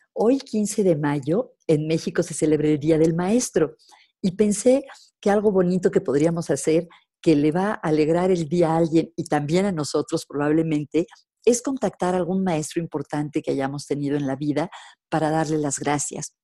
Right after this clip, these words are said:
Hoy en día es más fácil que nunca a través de las redes sociales. Seguramente pueden localizar algún maestro de primaria o de secundaria o de la universidad y mandarle un mensaje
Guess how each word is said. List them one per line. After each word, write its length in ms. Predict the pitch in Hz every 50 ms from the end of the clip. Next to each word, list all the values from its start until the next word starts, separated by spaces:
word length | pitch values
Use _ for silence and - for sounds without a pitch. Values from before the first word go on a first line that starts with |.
| _ _ _ _ - - - - - -
Hoy 200 | 185 185 190 196
en 140 | 233 202 185
día 160 | 190 208 220
es 80 | 202 180
más 180 | 175 180 -
fácil 320 | - 165 160 - 185 143 -
que 120 | - -
nunca 360 | 156 165 175 185 190 - 202
a 40 | 190
través 280 | - 143 135 143 147 143
de 100 | 170 151
las 140 | 139 139
redes 280 | 147 147 147 151 151 -
sociales. 520 | - 147 - - - 156 160 170 180 180
Seguramente 540 | - 160 139 147 156 151 147 147 147 - 156
pueden 260 | - - 151 151 151
localizar 640 | 143 143 - 143 131 135 143 - - 165 165 175 185
algún 260 | 175 156 143 156 156
maestro 440 | 156 147 143 151 143 - - 156 147 - - - - - _ -
de 160 | 143 151 151
primaria 640 | - - 135 143 147 151 175 190 202 202 214 185
o 20 | 156
de 100 | 151 139
secundaria 760 | - - - _ - 143 135 156 156 165 175 180 180 190 175
o 20 |
de 80 | 160 147
la 100 | 147 147
universidad 680 | 143 147 143 147 139 - - 175 160 165 170 185 233 - - - - _ _ _ -
y 100 | 214 214
mandarle 420 | 208 214 214 214 247 254 247 247
un 80 | 240 226
mensaje 600 | 202 185 170 165 - 175 156 156 - - 147 -